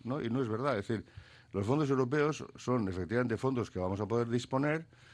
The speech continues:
pero que Europa se va a endeudar para obtener esos fondos y que esa deuda la vamos a tener que pagar todos los países europeos. Euskadi también. Con lo cual no es nada que nos dé nadie gratis, sino que es algo que efectivamente, bueno,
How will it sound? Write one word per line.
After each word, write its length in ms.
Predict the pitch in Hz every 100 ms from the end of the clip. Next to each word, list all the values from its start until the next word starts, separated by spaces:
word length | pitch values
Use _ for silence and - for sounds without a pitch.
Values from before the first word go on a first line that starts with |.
| - - -
pero 320 | 131 139 151
que 120 | 120 117
Europa 360 | 120 160 135
se 120 | 127
va 140 | 120 120
a 40 |
endeudar 500 | 110 101 107 131 113
para 160 | 95 95
obtener 340 | 85 92 98
esos 280 | 120 117 120
fondos 480 | 147 139 135 156 -
y 120 | -
que 160 | 127 127
esa 160 | 131 135
deuda 280 | 143 143
la 60 | 131
vamos 200 | 120 123
a 20 |
tener 140 | 127 123
que 80 |
pagar 240 | 123 131 123
todos 200 | 139 139
los 140 | 107
países 360 | - 95 82 80
europeos. 520 | 82 85 143 120 - - -
Euskadi 540 | 98 - 131 160 165 - -
también. 600 | - 92 104 156 101 76 - - - - -
Con 140 | 104
lo 100 | 104
cual 240 | 110 143 143
no 160 | 151
es 100 | 135
nada 320 | 113 123 117 104
que 300 | 104 101 90
nos 280 | 101 98
dé 140 | 98 113
nadie 320 | 110 107 98
gratis, 540 | 95 131 - 82 - -
sino 260 | 92 92
que 60 | 104
es 80 | 107
algo 300 | 120 127 120
que 100 | 107
efectivamente, 720 | 98 87 101 107 104 143 139
bueno, 240 | - 127